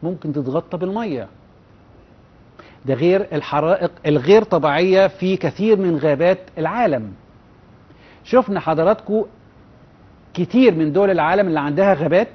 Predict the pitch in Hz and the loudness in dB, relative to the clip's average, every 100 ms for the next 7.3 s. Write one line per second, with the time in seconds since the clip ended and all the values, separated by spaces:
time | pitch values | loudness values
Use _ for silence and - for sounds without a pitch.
0 | - - - 190 254 - - - - - | -20 -20 -8 -2 -2 -4 -12 -20 -20 -20
1 | - 175 208 147 - - 160 196 175 - | -8 -6 -6 -8 -18 -10 -6 -4 -6 -6
2 | 165 175 170 135 165 165 139 135 143 160 | -4 -2 -4 -6 -8 -8 -10 -14 -10 -8
3 | 147 131 - 156 175 160 143 156 262 - | -8 -8 -10 -6 -6 -2 -2 0 -2 0
4 | 214 254 - - 240 185 190 170 160 185 | 2 2 0 2 4 4 2 0 -2 -2
5 | 185 170 190 185 160 - 175 240 180 - | -2 -4 -2 -2 -2 -6 -6 -4 -8 -10
6 | - - - 214 208 - 202 226 185 156 | -20 -20 -8 -2 -2 -2 -4 -2 -2 -2
7 | 156 226 185 | 2 0 0